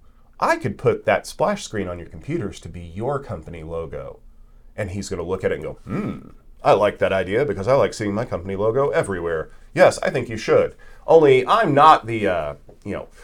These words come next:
innocent person that I portray myself to be, and I'm gonna hide some code in there so that I can start doing things like inserting rootkits in places that can't be removed, because what's the solution to this problem? I'll just reboot your machine.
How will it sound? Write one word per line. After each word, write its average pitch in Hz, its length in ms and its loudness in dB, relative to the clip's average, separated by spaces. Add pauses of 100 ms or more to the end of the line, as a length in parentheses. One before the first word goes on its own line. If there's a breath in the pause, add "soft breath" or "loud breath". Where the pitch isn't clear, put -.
(360 soft breath)
innocent 160 380 6
person - 360 2
that 98 80 0
I 90 140 2
portray - 300 -2
myself 85 360 -2
to 95 80 -12
be, 92 300 -6
and 104 140 -2
I'm 196 160 2
gonna 156 120 4
hide 120 260 2
some 95 220 -12
code 127 400 -4
in 85 160 -8
there 76 260 -12
so 113 140 -6
that 110 100 0
I 170 140 4
can 151 180 -2
start 117 300 2
doing 113 240 -2
things 110 200 -2
like 110 180 0
inserting 208 480 0
rootkits 147 800 -2 (520)
in 135 120 0
places 151 400 4
that - 140 4
can't 156 300 0
be 139 100 -2
removed, 120 520 2
because 110 500 2 (220)
what's 110 220 -4
the 131 60 -8
solution 151 380 -4
to 156 60 -2
this 156 120 -6
problem? 202 380 4
I'll 123 140 6
just 110 140 -10
reboot 107 240 -4
your 104 100 -8
machine. 90 460 -8